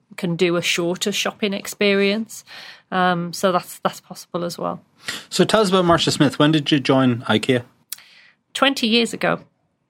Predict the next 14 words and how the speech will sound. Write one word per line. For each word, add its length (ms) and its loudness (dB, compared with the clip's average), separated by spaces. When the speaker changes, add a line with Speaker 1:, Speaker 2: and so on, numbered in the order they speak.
Speaker 2:
Right. 300 -4
And 140 -4
why? 220 0
Speaker 1:
I 540 2
had 240 0
always 320 2
had 460 0
a 40 -4
big 200 -2
passion 440 -2
for 380 0
home 240 -2
furnishings, 920 -2
and 560 0